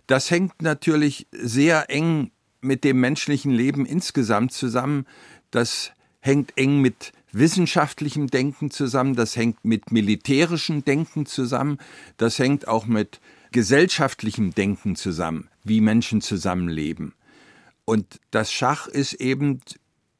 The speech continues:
wie ein kleiner Nukleus, wo das zusammenkommt. Und deshalb ist das auch immer wieder so betont worden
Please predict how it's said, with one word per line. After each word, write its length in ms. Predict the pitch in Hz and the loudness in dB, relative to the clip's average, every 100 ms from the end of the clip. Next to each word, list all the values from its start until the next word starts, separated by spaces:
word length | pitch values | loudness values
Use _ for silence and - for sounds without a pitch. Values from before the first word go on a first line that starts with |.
| _ | _
wie 300 | 110 131 147 | -4 -2 -2
ein 260 | 113 123 131 | 0 0 0
kleiner 400 | - 113 135 135 | -2 0 0 0
Nukleus, 800 | 143 - - 123 123 139 - - _ _ _ _ _ | -2 -4 0 2 2 0 -8 -14 _ _ _ _ _
wo 120 | 123 | -2
das 360 | 127 131 131 - | 2 2 0 -4
zusammenkommt. 1080 | 147 117 120 139 160 - 123 131 196 - - _ _ _ _ _ _ | -2 0 0 0 -2 0 0 2 -2 -6 -20 _ _ _ _ _ _
Und 200 | 127 113 | -2 2
deshalb 460 | 135 - 147 147 - | 2 4 2 2 -4
ist 240 | 135 - | -8 0
das 220 | 139 - | -2 0
auch 240 | 131 139 151 | 0 0 0
immer 320 | 151 165 143 | 0 2 2
wieder 300 | 143 151 131 | 2 2 2
so 160 | 139 | 0
betont 560 | 123 127 - 135 175 170 | 0 -4 2 2 2 0
worden 480 | 135 135 139 139 | 0 0 0 -2